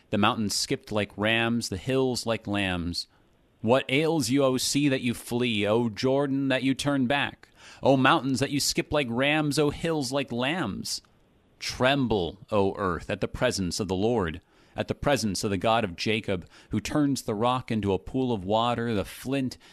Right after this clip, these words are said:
into a spring of water. Not to us, O Lord, not to us, but to your name give the glory, for the sake of your steadfast love and your faithfulness. Why should the nations say, 'Where is their God?' Our God is in the heavens.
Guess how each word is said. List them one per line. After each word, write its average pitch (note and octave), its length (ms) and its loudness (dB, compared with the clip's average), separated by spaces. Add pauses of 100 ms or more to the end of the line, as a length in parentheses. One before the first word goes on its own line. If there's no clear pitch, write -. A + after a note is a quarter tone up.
(140)
into A#2+ 360 -2
a G2 60 -2
spring G#2+ 420 -2
of E2 140 -4
water. E2 420 -2 (1080)
Not G2+ 300 0
to G#2+ 160 0
us, F#2 420 0
O F#2+ 160 0
Lord, F#2+ 320 0
not G#2+ 220 0
to C3+ 160 -2
us, G2 260 0
but - 160 -2
to - 120 -6
your A2+ 360 0
name G2+ 500 0
give F#2+ 280 -2
the G#2+ 100 -2
glory, F2 580 -2 (260)
for - 80 -6
the G#2 120 -2
sake B2+ 360 0
of G#2 120 -2
your A2+ 180 0
steadfast A2+ 600 -2
love A2 280 0
and A2 80 -2
your G#2+ 100 -4
faithfulness. F#2+ 800 -4 (680)
Why D3+ 260 4
should F3+ 320 0
the C#3 80 2
nations G#2 500 0
say, G2+ 300 0
'Where E2+ 280 0
is E2 200 -2
their F2 180 -4
God?' D#2+ 500 -2 (360)
Our D3 220 2
God A2 340 0
is A2+ 120 -2
in C#3 80 -2
the C3 80 -2
heavens. C3+ 680 -2